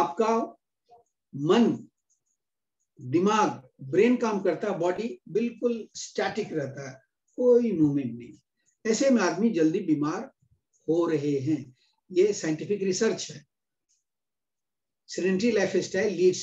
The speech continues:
to grievous diseases, और आधे से ज्यादा जो प्रॉब्लम है वो सेडेंटरी लाइफस्टाइल की वजह से है।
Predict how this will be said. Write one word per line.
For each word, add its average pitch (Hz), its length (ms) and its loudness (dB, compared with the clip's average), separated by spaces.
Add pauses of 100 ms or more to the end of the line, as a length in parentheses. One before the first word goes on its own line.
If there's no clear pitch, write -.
to 254 100 -2 (720)
grievous 240 600 2
diseases, 151 520 -4 (1600)
और 214 360 2 (220)
आधे 196 260 2
से 254 140 0
ज्यादा 185 280 0 (500)
जो 180 140 2
प्रॉब्लम 196 420 -2
है 196 60 -4
वो 190 120 -4
सेडेंटरी 185 400 -4
लाइफस्टाइल 160 500 -4
की 147 100 -6
वजह 120 220 -8
से - 220 -20
है। - 60 -20